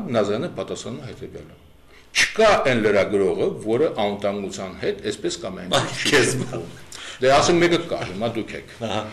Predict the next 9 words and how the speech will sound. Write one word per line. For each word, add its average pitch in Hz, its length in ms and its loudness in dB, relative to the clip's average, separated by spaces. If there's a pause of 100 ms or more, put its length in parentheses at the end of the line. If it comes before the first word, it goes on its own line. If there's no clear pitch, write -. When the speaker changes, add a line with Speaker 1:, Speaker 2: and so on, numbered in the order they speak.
(160)
Speaker 1:
Հիմա, 131 280 -4 (560)
<laughs> - 600 -12
հիմա 196 200 6
այսպես, 180 420 6 (280)
Speaker 2:
Մհմ։ 117 360 -4 (200)
Speaker 1:
դե 110 220 0
պատասխանն 143 560 0
ա 80 60 -8
տալիս։ 98 320 -12